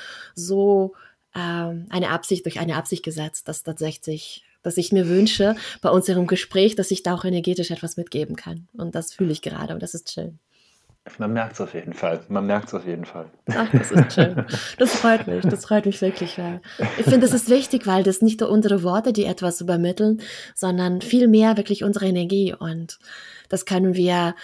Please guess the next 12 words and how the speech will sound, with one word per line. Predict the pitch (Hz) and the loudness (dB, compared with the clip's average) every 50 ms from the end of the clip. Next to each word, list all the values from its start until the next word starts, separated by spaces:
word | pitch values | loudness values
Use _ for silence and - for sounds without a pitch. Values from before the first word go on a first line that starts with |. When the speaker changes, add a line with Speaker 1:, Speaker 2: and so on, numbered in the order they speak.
| - - - | -20 -20 -10
Speaker 1:
visuell | - - 185 214 196 202 190 170 160 165 190 208 | 0 4 6 6 6 6 4 4 4 2 2 2
natürlich | 214 208 208 - 226 220 214 220 214 226 | 2 0 2 2 2 2 4 2 0 0
auch | - 214 220 | 0 -2 0
transportieren, | - - 208 208 - 220 220 220 - 226 233 220 | 0 0 -2 0 0 -2 -2 0 2 2 4 4
aber | 208 190 185 - 170 | 4 2 0 0 -2
auch | 170 180 - | -2 0 0
über | 180 180 180 | 0 0 0
unsere | 180 175 175 175 | 0 0 -2 -4
Stimme. | 170 - - 226 226 214 185 170 165 - - - - - - - - _ | -4 -2 2 2 4 4 4 2 -2 -8 -14 -20 -20 -20 -20 -20 -20 _
Und, | _ - 165 160 160 165 165 160 - 185 | _ -4 -4 -2 -2 -4 -4 -4 -2 0
Speaker 2:
Mhm. | 180 | 0
Speaker 1:
ähm, | 180 160 160 165 165 165 165 | 0 0 -2 -2 -4 -6 -8